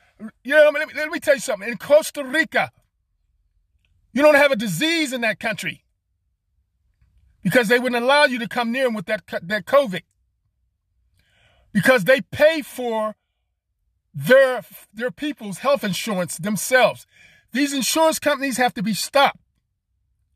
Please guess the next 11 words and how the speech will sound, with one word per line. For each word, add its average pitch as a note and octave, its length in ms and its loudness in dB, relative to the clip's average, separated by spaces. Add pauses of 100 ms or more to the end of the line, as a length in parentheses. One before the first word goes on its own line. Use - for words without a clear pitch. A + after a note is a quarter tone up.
(140)
America A#3+ 520 4
has A3 200 -2
nothing C4 300 -4
but A#3+ 140 -4
extortionists A3+ 600 -8
in F3+ 120 -4
there. D#3 160 -6 (2250)
Obama C#4+ 600 4 (1000)
the G#3+ 80 -12
Obama C#4+ 560 4
plan A3+ 500 -6